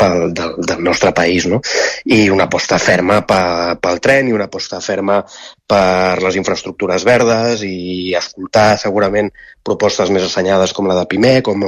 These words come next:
com la de Plataforma pel Transport Públic, que no depenen d'això, d'un lobby que l'únic que fa és una proposta d'especulació de totxo per totxo i d'una inversió que no vol dir que la, que l'aeroport del Prat no necessiti una ampliació.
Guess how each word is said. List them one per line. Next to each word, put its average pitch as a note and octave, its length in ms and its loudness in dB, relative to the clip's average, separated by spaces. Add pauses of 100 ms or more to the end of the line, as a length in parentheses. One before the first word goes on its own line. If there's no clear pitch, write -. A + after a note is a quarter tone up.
com F#2+ 200 -4
la F#2 120 -6
de F#2 120 -14
Plataforma - 520 -6
pel F#2+ 160 2
Transport - 400 0
Públic, B2 320 4 (480)
que G#2+ 160 2
no G#2 80 6
depenen G#2+ 320 2
d'això, G2+ 340 0
d'un F#2 220 -4
lobby F#2+ 240 0
que F#2 160 0
l'únic F2 300 -4
que E2+ 60 -4
fa F#2 120 0
és F2 160 0
una G2 240 2
proposta G2 400 0
d'especulació G2 640 2
de G#2+ 100 4
totxo G2+ 240 -4
per - 160 -2
totxo C3+ 320 0 (400)
i G#2+ 140 2
d'una F2 180 2
inversió G2 480 2
que A2 160 2 (300)
no G2+ 320 0
vol G#2 80 2
dir G2 160 -2
que G#2+ 80 2
la, F#2 100 2 (140)
que - 160 -4
l'aeroport F#2 400 0
del F2+ 160 0
Prat G2 160 0
no F#2+ 100 0
necessiti F#2+ 380 -2
una F2+ 160 -2
ampliació. A2+ 460 0